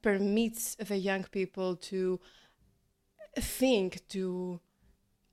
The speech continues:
to learn how to think and to learn how to judge and to be open into multiple perspectives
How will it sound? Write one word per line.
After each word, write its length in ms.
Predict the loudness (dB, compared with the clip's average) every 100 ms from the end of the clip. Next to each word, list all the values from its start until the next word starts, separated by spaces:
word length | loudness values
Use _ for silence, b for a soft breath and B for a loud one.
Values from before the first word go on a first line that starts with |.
| -6
to 120 | 2
learn 420 | 4 6 6 4
how 380 | 0 -2 -2 -2
to 160 | -4 -10
think 480 | -8 -4 -2 -2 -4
and 180 | -4 -2
to 80 |
learn 300 | 0 4 4 4
how 240 | 2 2
to 180 | 0 -6
judge 540 | 0 4 6 4 0 -4
and 260 | -2 -2 -6 _
to 200 | -2 -2 -4
be 200 | -4 0
open 500 | 4 4 4 2 2 0
into 320 | -2 0 0
multiple 480 | 2 2 0 -4 -4
perspectives 880 | -4 -6 -4 -6 -4 -6 -6 -8